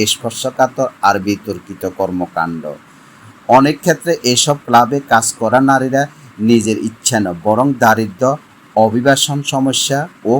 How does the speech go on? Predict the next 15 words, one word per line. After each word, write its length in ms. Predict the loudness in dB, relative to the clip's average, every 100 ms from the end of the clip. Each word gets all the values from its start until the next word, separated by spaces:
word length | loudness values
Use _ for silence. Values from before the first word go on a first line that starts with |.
| 2
পারিবারিক 500 | 2 4 2 -2 -2 -2
চাপে 300 | 0 -2 -6 -8
পড়ে 220 | -8 -6 -6
এই 140 | -6 -6
পথে 300 | -8 -6 -4 -4 -4
আসেন। 300 | -4 -6 -8 -14 -20 _ _ -4 2
তবে 200 | 2 2 0 0
এসব 220 | 0 -2 -4
প্রতিষ্ঠানে 540 | -6 -4 -4 -2 -4 -4
প্রবেশ 320 | -2 -2 0 -4 -2
করা 200 | 0 0 -2 -6
ও 60 | -8 -4
পরিষেবা 540 | -2 -2 -2 -2 -2 -4 -10 _ 2
নেওয়া 360 | 4 4 2 0 -4
একেবারে 420 | -4 -2 0 0